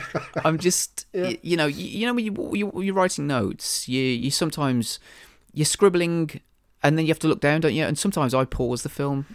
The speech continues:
Speaker 2: you know.
Speaker 1: Oh, I pa-, yeah, I pause the film all the time to write notes. But I started, you know, I, at the start I was doing it every, like, thirty seconds or a minute, and I was getting on my own tits. So I, I kept letting, like, whole scenes play out, and then I'd write a few notes.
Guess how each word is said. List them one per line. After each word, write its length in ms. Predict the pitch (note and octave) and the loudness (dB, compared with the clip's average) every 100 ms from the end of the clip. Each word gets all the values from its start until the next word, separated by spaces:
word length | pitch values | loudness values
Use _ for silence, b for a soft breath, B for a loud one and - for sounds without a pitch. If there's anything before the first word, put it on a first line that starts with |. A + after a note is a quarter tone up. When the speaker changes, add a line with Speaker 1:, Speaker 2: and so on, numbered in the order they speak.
| - | -10
Speaker 2:
you 100 | G#3 | -2
know. 120 | A#2 C3+ | 4 4
Speaker 1:
Oh, 40 | |
I 80 | C3+ | 4
pa-, 240 | C3+ D#3 | 4 4
yeah, 220 | D3 B2+ | 4 4
I 80 | B2 | 2
pause 300 | - D3 B2+ | 2 0 2
the 80 | A2 | -2
film 240 | G2 A2 A2 | -4 -2 -4
all 120 | G#2+ | -4
the 120 | G2+ | -8
time 420 | - G#2+ G2+ F#2+ | -4 -4 -2 -6
to 120 | F#2+ F#2+ | -10 -6
write 260 | G2 F2+ | -6 -6
notes. 300 | G2 F#2+ - | -8 -8 -8
But 180 | - A#2 B B - | -8 -8 B B -6
I 60 | |
started, 460 | B2+ - D#3 E3 C#3+ D#3+ | -6 4 4 4 0 -2
you 120 | C3 | -2
know, 100 | C3 | 0
I, 800 | C#3 C3+ - - - _ _ - | -4 -6 -10 -20 -20 _ _ -18
at 80 | E3 | -14
the 80 | B2+ | -10
start 400 | - E3 D3 B2+ | -2 2 2 0
I 20 | |
was 120 | A#2 | -4
doing 220 | G#2 B2 A#2 | -2 0 0
it 100 | B2 | -4
every, 440 | G#2 G2 A2 G2+ - - | -8 -6 -6 -6 -12 -10
like, 360 | A2+ G#2+ - - | -6 -6 -6 -18
thirty 420 | - G#2+ - G#2 | -8 -8 -8 -10
seconds 440 | - G#2+ A2+ G2 | -8 -6 -6 -6
or 40 | G#2 | -6
a 60 | |
minute, 440 | G2 A#2+ G#2+ E2+ _ b b b | -4 -2 -2 -6 _ b b b
and 100 | A2+ | -6
I 20 | |
was 120 | G#2+ F#2+ | -6 -2
getting 340 | B2 G2 A2+ | -4 -2 -4
on 100 | A2 | -4
my 140 | G#2 A2 | -4 -4
own 160 | G#2 F#2 | -4 -8
tits. 500 | - B2 - - - b b b b | -6 -6 -6 -14 -14 b b b b
So 180 | - C3+ | -4 0
I, 340 | B2+ B2+ C#3+ | 2 2 2
I 40 | C3 | -2
kept 280 | C#3+ C#3+ | -2 -2
letting, 220 | C3+ C3+ A#2+ | -4 -4 -4
like, 160 | A2 | -6
whole 300 | - B2+ B2 | -2 -2 -2
scenes 380 | - C3 B2+ A#2+ | -2 0 0 0
play 300 | - G#2 G2 | -4 -8 -6
out, 180 | G2 G#2+ | -8 -8
and 100 | G2+ | -8
then 80 | G2 | -8
I'd 120 | F#2 | -6
write 180 | G2+ G#2+ | -6 -8
a 60 | |
few 180 | G#2+ G2+ | -10 -8
notes. 400 | G2+ F#2+ - - | -6 -8 -12 -18